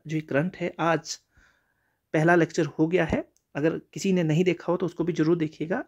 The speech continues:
और ये सेकंड, अ, पार्ट इसका आ रहा है, आप इसको भी देखिएगा। इसके अलावा जो नेशनल और इंटरनेशनल, अ, करंट का,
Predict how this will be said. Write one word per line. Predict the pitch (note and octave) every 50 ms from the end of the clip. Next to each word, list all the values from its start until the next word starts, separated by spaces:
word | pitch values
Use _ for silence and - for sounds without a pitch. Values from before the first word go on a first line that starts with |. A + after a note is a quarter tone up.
| _ -
और | D3+ D3 D3+
ये | D3+
सेकंड, | D3+ - F#3 F#3 - A3 E3+ D3 D3 - _ _ _ _ _ _ _ _ _ _ -
अ, | D3+ D3 D3
पार्ट | C#3+ - D#3 D#3 D#3+ F3 F3 - F#3
इसका | F3 - - E3+
आ | E3 - - D#3 D#3+
रहा | F3+ D#3+ D3+ D#3 F3+
है, | - - - _
आप | C#3+ C#3+ D3+ D3+ D3+ _ _ - - - _ _ _ _ _ B2+
इसको | - - - F#3
भी | G3+
देखिएगा। | F3 D#3 D3+ - D3+ D#3+ F3 A3 E4 - _ _ _ _ _ - _ - - _ _ -
इसके | A#3 - - G4
अलावा | - - - G#3+ G#3+ A3 A#3 C4+ C#4
जो | A#3+ C4
नेशनल | B3 A3 G3 F#3+ - A#3+ A#3
और | -
इंटरनेशनल, | F#3+ F#3 F3 - F3+ F3 E3+ F3 - A3+ A3+ A3+
अ, | - - G3+ F#3 E3+ E3
करंट | D#3+ - F3 F3 G3 A3 G#3 - -
का, | - - - F3 F3+ F#3+ G3 -